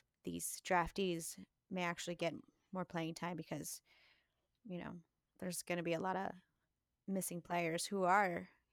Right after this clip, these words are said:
heading to France for the World Cup. So something, something to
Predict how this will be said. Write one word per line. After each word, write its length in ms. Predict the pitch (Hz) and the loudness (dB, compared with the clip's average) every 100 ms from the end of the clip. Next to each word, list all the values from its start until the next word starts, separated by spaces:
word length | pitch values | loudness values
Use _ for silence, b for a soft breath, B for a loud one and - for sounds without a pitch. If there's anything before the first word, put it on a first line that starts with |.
| - | -4
heading 260 | - 175 165 | 2 2 2
to 220 | - 160 | -2 -4
France 440 | 160 - 160 160 - | -4 -4 -2 -2 -4
for 100 | 180 | -4
the 100 | 170 | 0
World 240 | 160 151 | 0 0
Cup. 200 | - - | -2 -4
So 300 | - 277 269 262 B B B B B B B B B _ _ _ _ _ _ - | 2 6 6 4 B B B B B B B B B _ _ _ _ _ _ -6
something, 560 | - 285 339 392 381 339 _ - | 2 2 4 2 0 -4 _ -4
something 360 | 269 254 254 | 0 2 2
to 460 | - 226 214 208 | 2 2 2 0